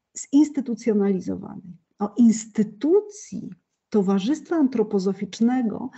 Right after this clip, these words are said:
z takiego prawnego, formalnego punktu widzenia możemy mówić w zasadzie od tysiąc dziewięćset dwudziestego czwartego roku.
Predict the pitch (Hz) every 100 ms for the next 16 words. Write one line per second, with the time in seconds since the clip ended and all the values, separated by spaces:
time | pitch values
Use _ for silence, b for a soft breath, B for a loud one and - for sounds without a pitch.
0 | B - - 220 226 247 269 277 247 262
1 | 311 247 185 - 208 208 208 220 220 233
2 | 294 277 208 190 - 269 269 - 202 208
3 | 180 175 180 202 302 - B B 208 208
4 | 311 349 277 277 233 208 208 214 208 -
5 | 277 302 269 262 - - - 247 269 208
6 | 190 202 202 196 196 185 190 170 160 -
7 | 185 185 - 165 165 180 180 - - -
8 | _